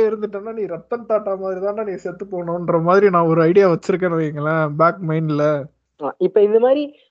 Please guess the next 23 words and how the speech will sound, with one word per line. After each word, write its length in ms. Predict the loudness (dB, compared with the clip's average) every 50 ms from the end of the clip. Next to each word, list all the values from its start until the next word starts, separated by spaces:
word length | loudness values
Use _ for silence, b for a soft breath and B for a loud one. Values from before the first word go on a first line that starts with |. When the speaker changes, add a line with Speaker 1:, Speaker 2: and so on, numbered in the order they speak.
| b -4
Speaker 2:
மாறி 280 | 0 2 2 4 4
மாறி 160 | 4 2 2
தாட்ஸ் 180 | 2 0 -2 0
வரலாம். 260 | -2 -2 -2 -2 -4 -6
இப்ப 180 | -8 -6 -4 -4
எனக்கே 220 | -4 -2 -4 -2
நாளைக்கு 340 | 0 0 0 -2 -2 -4 -8
என்ன 180 | -6 -6 -4
தோணலாம், 260 | -4 -2 -2 -2 -2 -2
இல்ல 200 | -2 -2 -2 -4
நாளைக்கு, 600 | -2 -4 -4 -4 -2 -2 0 0 0 -2 -4 -8 _ _ _ _ -8 -4
அ, 80 | -2 0
இல்ல 220 | 2 4 4 2
குழந்தையெல்லாம் 400 | 2 0 0 0 0 -2 -2 -4
பெத்துக்க 240 | -4 -4 -2 -2 -2
வேணாம் 200 | -2 -4 -4 -4
அப்படின்னு 220 | -4 -4 -4 -2
தோணலாம். 280 | -2 -2 -2 -2 -4 -4 _ B B B
அடுத்த 240 | B 2 4 4 4
நாள் 80 | 4 4
இல்ல 200 | 4 4 4 2
பெத்துக்கலாம் 380 | 0 -2 -4 -4 -4 -4 -6
தோணலாம். 220 | -6 -6 -8 -8